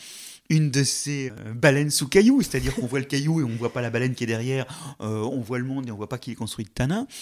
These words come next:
Euh, mais ça illustre que, en vulgarisation, ce qui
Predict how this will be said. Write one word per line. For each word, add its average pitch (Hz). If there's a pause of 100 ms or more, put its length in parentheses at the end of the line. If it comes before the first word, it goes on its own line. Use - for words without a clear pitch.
(680)
Euh, 139
mais 220
ça -
illustre 190
que, 214
en 147
vulgarisation, 165
ce -
qui -